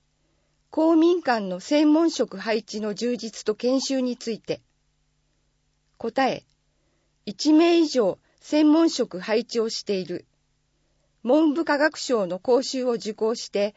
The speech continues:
主事資格を取得し、専門性を高めている。問い、兼務の地域公民館長の選任の要望への検討は？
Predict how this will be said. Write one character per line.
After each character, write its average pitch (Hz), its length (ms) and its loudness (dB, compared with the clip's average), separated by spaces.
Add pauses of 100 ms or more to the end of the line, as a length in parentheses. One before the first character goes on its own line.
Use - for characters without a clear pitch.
(420)
主 - 180 -2
事 302 140 0
資 - 140 -4
格 311 340 -2
を 180 80 -4
取 - 140 -12
得 208 260 -6
し、 202 280 -10 (120)
専 302 320 2
門 302 220 2
性 294 220 -2
を 262 100 -4
高 262 240 -2
め 254 120 -2
て 196 180 -8
い 160 80 -12
る。 - 200 -14 (1900)
問 226 220 0
い、 - 100 -14 (1500)
兼 330 200 2
務 277 200 4
の 190 180 -2
地 302 220 0
域 269 220 -4
公 277 240 2
民 285 280 2
館 277 260 -2
長 196 240 -6
の 170 220 -8 (180)
選 294 380 2
任 285 200 2
の 277 140 2
要 269 260 4
望 269 280 2
へ 262 80 2
の 196 120 -2
検 202 300 -8
討 180 240 -4
は？ 165 180 -6